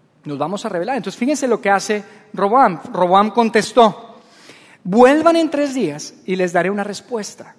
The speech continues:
Y entonces la gente se fue. Y uno dice, "Tiene sentido, está bien, era un buen líder,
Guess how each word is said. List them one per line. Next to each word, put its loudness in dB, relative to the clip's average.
Y -8
entonces -6
la -6
gente -12
se -16
fue. -18
Y -8
uno -4
dice, -4
"Tiene -8
sentido, -8
está -6
bien, -4
era -4
un -2
buen -2
líder, -2